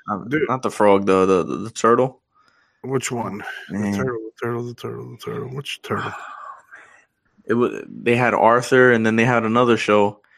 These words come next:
Speaker 2: Oh,
Speaker 1: And
Speaker 2: after
Speaker 1: we,
Speaker 2: Arthur, I didn't
Speaker 1: yeah,
Speaker 2: watch.
Speaker 1: yeah.
Speaker 2: <laughs>
Speaker 1: Oh,
Speaker 2: After
Speaker 1: man.
Speaker 2: Arthur, it was time to, uh, do the homework, bud.
Speaker 1: I, I used to hate when you'd watch all these cartoons, and
Speaker 2: Mm-hmm.
Speaker 1: then after it would be, like, Judge Judy or something.
Speaker 2: <laughs>
Speaker 1: It, it, I used to hate
Speaker 2: Saturday
Speaker 1: it
Speaker 2: morning,
Speaker 1: so
Speaker 2: Saturday
Speaker 1: much.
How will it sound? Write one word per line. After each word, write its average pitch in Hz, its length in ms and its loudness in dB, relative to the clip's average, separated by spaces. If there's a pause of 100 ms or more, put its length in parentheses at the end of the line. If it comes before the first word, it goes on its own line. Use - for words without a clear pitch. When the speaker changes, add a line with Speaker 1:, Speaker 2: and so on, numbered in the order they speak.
(640)
Speaker 2:
Oh, 135 160 6
Speaker 1:
And 135 80 4
Speaker 2:
after 135 140 2
Speaker 1:
we, 117 220 6
Speaker 2:
Arthur, 113 180 2
I 113 80 4
didn't 110 220 0
Speaker 1:
yeah, 107 140 6
Speaker 2:
watch. 107 200 6
Speaker 1:
yeah. 117 160 0
Speaker 2:
<laughs> - 40 -6 (300)
Speaker 1:
Oh, - 200 -4
Speaker 2:
After 180 240 -2
Speaker 1:
man. 156 100 6
Speaker 2:
Arthur, 160 200 2
it 143 60 2
was 139 160 6
time 147 260 2
to, 143 180 6
uh, 131 200 6
do 143 160 6
the 165 120 6
homework, 143 340 4
bud. 131 240 2 (120)
Speaker 1:
I, 131 320 -12 (200)
I 120 60 4
used 165 240 2
to 135 100 6
hate 139 220 8
when 110 340 4
you'd 113 200 4
watch 120 340 2
all 120 80 6
these 113 160 0
cartoons, 123 760 -2 (280)
and - 80 -8
Speaker 2:
Mm-hmm. 98 140 -4
Speaker 1:
then 101 360 -4
after 107 480 0
it 104 40 4
would 101 140 0
be, 101 120 0
like, 92 260 -2 (140)
Judge - 340 -6
Judy 95 400 -6
or 104 100 -8
something. - 520 -14
Speaker 2:
<laughs> - 80 -2 (320)
Speaker 1:
It, - 440 -4 (160)
it, 104 340 -4
I 95 100 2
used 98 280 -2
to 78 100 -6
hate 101 180 -10
Speaker 2:
Saturday 117 460 8
Speaker 1:
it 90 40 6
Speaker 2:
morning, - 140 -2
Speaker 1:
so 123 280 2
Speaker 2:
Saturday 113 160 4
Speaker 1:
much. 90 320 -2